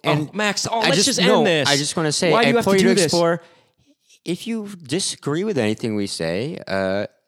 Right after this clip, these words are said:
Speaker 1: do
Speaker 2: Please comment
Speaker 1: pl-
Speaker 2: and
Speaker 1: comment
Speaker 2: let us
Speaker 1: and
Speaker 2: know.
Speaker 1: let us know. Maybe we, you can change your minds about something, or maybe we overlook something.
Speaker 2: We try to
Speaker 1: Ma-
Speaker 2: be as pragmatic as possible about approaching these maybe what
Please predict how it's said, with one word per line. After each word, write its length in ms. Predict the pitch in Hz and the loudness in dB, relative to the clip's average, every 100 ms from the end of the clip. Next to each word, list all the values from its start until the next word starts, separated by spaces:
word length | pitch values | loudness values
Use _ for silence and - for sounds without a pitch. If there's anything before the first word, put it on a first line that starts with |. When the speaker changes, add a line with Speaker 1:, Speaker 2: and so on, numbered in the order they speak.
| _ - | _ -10
Speaker 1:
do 100 | 143 | -4
Speaker 2:
Please 200 | 139 135 | -2 -4
comment 480 | - 143 135 120 117 | -6 -4 -2 -2 -4
Speaker 1:
pl- 100 | 185 - | -6 -6
Speaker 2:
and 320 | 123 120 113 _ _ _ _ | -4 -4 -8 _ _ _ _
Speaker 1:
comment 380 | - 185 214 247 | -6 -2 -2 0
Speaker 2:
let 120 | 131 | 2
us 100 | 143 | 2
Speaker 1:
and 120 | 180 214 | 2 2
Speaker 2:
know. 140 | - | 2
Speaker 1:
let 140 | 226 | 2
us 180 | 233 - | 0 -2
know. 280 | 202 262 349 | -2 -2 -2
Maybe 320 | 113 120 156 | -2 0 -2
we, 180 | 151 156 | 0 -2
you 160 | 156 147 | -2 -6
can 120 | 165 | -6
change 220 | - 160 | -4 -4
your 80 | 165 | -2
minds 320 | 147 143 214 214 | -2 -2 -4 -4
about 260 | 151 107 | -2 -2
something, 520 | - 98 - 104 110 - _ _ | -2 -4 -4 -6 -6 -10 _ _
or 120 | - 123 | -4 0
maybe 180 | 151 | 0
we 140 | 165 170 | 0 0
overlook 480 | 151 175 170 170 - | 0 0 0 0 -2
something. 280 | - 110 107 | -2 0 2
Speaker 2:
We 120 | 151 | 2
try 240 | 175 147 | 0 0
to 80 | 160 | 0
Speaker 1:
Ma- 80 | 151 | 0
Speaker 2:
be 80 | 151 | 0
as 160 | 135 | -2
pragmatic 720 | - 127 123 120 117 117 117 - _ _ _ | -2 -2 0 0 0 0 -4 -8 _ _ _
as 140 | 107 104 | -6 -6
possible 680 | 117 131 127 113 101 98 90 | -6 -4 -4 -2 -2 -2 -2
about 280 | 95 98 90 | -2 -2 -4
approaching 680 | - 113 101 98 90 85 _ _ _ | -4 -4 -2 -6 -6 -10 _ _ _
these 340 | 95 90 82 - | -6 -6 -6 -8
maybe 480 | 98 95 95 92 - _ _ _ | -6 -4 -4 -6 -8 _ _ _
what 220 | 95 | -8